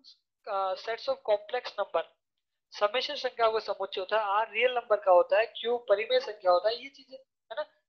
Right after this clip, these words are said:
क्रमिक विस्तार हमने डायरेक्टली की, और इसमें क्या होगा कि कुछ परिभाषाएं आपको दे दी गई है, आपने उसको सार्वत्रिक सत्य माना, है ना। हम उसके ऊपर कोई अंगुली नहीं उठा सकते, जिसने कहा वो अपने मान लिया।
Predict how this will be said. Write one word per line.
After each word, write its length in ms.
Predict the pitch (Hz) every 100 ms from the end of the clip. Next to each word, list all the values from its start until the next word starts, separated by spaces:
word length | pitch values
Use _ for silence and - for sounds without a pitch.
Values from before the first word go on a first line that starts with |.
| _
क्रमिक 340 | 240 247 285 247
विस्तार 400 | 240 - 247 254
हमने 260 | 240 262
डायरेक्टली 400 | 254 220 214 240
की, 220 | 190 202 220 _ _ _ _
और 80 | 247
इसमें 240 | 254 - 269
क्या 120 | 269
होगा 400 | 247 196 175 180 233 - _ -
कि 100 | 269
कुछ 220 | 262 -
परिभाषाएं 640 | - 208 208 208 196 254 277
आपको 340 | 226 220 220
दे 180 | 214 247
दी 140 | 202
गई 180 | 175 175
है, 100 | 196
आपने 500 | 240 226 208 220 247
उसको 220 | 226 247
सार्वत्रिक 560 | 240 214 196 202 202 247
सत्य 360 | - 233 - 226
माना, 300 | 170 - _ _ _ _ _ _ _ -
है 60 | 208
ना। 100 | 294 _ _ _ _ _ _ _ _ _ _ _ _ - -
हम 120 | 233 262
उसके 220 | 269 269
ऊपर 140 | 262
कोई 160 | 269 254 247 - _ _ - - 220
अंगुली 360 | 226 233 240 247
नहीं 120 | 247
उठा 220 | 220 196
सकते, 360 | 180 175 - 165 _ _ _ _ _ 202
जिसने 240 | 190 -
कहा 360 | - 202 196 247
वो 280 | 254 233 202
अपने 260 | 208 208
मान 280 | 247 247 190
लिया। 140 | 160